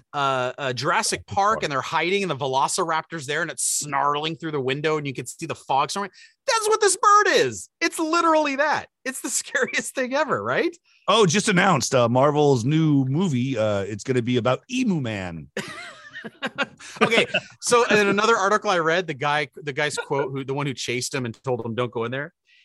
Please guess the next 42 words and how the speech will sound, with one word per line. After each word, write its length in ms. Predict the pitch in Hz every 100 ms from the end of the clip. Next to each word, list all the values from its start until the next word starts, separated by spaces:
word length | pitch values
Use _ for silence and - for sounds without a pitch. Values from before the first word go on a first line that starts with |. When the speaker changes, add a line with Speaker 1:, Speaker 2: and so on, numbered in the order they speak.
| _
Speaker 1:
he 120 | 156
said, 480 | - 180 165 156 147 _ _ _ _
"I 60 | 139
really 360 | 139 170 202
wish 380 | 190 156 180 - -
I 120 | 143
would 160 | 139 147
have 180 | 135
gotten, 560 | 123 131 143 135 123 117 -
um, 400 | 110 98 95 90 -
been 120 | 123
able 200 | 165 175 156
to 140 | 131 - _ _ -
take 200 | 175 170
my 120 | 143
cell 260 | - 156
phone 240 | 165 156 139
out 220 | 135 127
and 100 | 120
video 420 | 107 135 160 131 110
it 120 | -
because 340 | 131 - 139 113
words 340 | 135 170 165
don't 180 | 170 151
really 220 | 147 147
do 180 | 131 139
it 120 | 113
justice 640 | 101 120 143 - 117 110 -
how 260 | - 131 131
amazing 480 | 127 127 147 147 156
it 140 | 131
was 380 | 135 127 113 -
to 120 | 127
watch 300 | 117 120 -
him 80 | 123
try 220 | - 135
and 160 | 123 120
kung 240 | 135 131
fu 220 | 123 127 113
fight 260 | 123 113
an 100 | 110
emu." 300 | 104 104 90